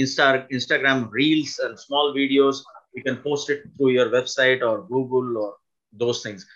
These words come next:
Those presence adds a lot of value. And definitely you go to different forums. You have to be connected with the different forums. It could be anything, Home Bakers Forum or where, where your town eats or whatever the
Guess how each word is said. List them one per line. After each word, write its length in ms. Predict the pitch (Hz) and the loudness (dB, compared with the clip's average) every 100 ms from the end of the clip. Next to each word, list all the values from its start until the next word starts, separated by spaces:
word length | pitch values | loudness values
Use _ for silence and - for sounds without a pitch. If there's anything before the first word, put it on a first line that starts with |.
| _ _ | _ _
Those 260 | 139 170 - | 4 4 2
presence 460 | 139 139 143 135 - | -2 0 0 -2 0
adds 260 | 123 127 | 0 0
a 40 | 123 | 0
lot 180 | 117 120 | 0 0
of 160 | 117 | -2
value. 280 | 107 104 101 _ - | -6 -8 -10 _ -2
And 200 | 139 131 | 0 0
definitely 680 | 131 160 156 135 123 101 _ _ _ _ _ _ - - | 0 0 0 0 -2 -4 _ _ _ _ _ _ -20 -12
you 280 | 131 185 190 | -2 0 0
go 400 | 123 156 180 175 | 2 4 6 4
to 240 | 170 175 | 4 4
different 460 | 139 131 - 170 165 | 4 0 2 0 0
forums. 600 | - 135 143 151 139 - _ - - | 2 4 4 4 -2 -10 _ -18 -2
You 240 | 156 185 | 2 4
have 340 | 139 143 160 - | 4 2 2 0
to 80 | |
be 200 | 160 165 - | -2 -2 -2
connected 440 | 131 165 - 196 | -2 -2 -2 -2
with 120 | 165 - | -2 -2
the 100 | 139 | 0
different 460 | 123 - 147 143 | -2 -2 -2 -2
forums. 580 | - 120 123 123 - - _ _ | -2 0 0 -2 -8 -16 _ _
It 140 | 143 139 | -8 -8
could 220 | - 131 | -14 0
be 140 | 147 | 2
anything, 360 | 131 131 131 110 | 4 2 -2 -2
Home 120 | 123 | 0
Bakers 340 | 131 127 131 - | 2 2 2 -2
Forum 440 | - 113 113 110 | 0 2 2 0
or 200 | 107 104 101 107 - | 0 -2 -4 -10 -10
where, 200 | 117 113 104 | -2 -2 2
where 340 | 120 127 - _ _ - | 4 2 0 _ _ 0
your 300 | 117 104 - | 2 2 2
town 240 | 127 127 | 2 4
eats 280 | 120 117 - | 2 -2 -4
or 160 | 110 101 | -4 -2
whatever 340 | 107 110 120 | 0 2 2
the 580 | 117 113 110 104 101 101 | 2 0 0 0 -4 -6